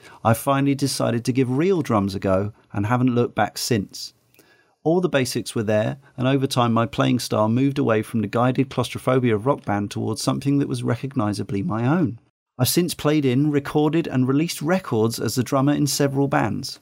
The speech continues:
Harmonix quite literally changed my life for the better. People always scoff when I say video games taught me drums, but there it is.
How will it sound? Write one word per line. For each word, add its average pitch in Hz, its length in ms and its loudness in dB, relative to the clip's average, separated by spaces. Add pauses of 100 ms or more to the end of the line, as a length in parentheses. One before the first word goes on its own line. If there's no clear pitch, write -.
(120)
Harmonix 143 520 0
quite - 280 -2
literally 113 520 -2
changed 123 360 0
my 117 140 2
life 117 240 0
for - 160 -8
the 110 80 0
better. 117 400 -4 (640)
People 170 260 0
always 151 220 2
scoff 139 320 -2
when 123 100 2
I 113 80 4
say 110 240 0
video 107 340 2
games 101 280 -2
taught 110 220 -4
me 98 100 -4
drums, 104 360 -2
but - 200 -6
there 123 240 2
it 113 80 0
is. 107 320 -4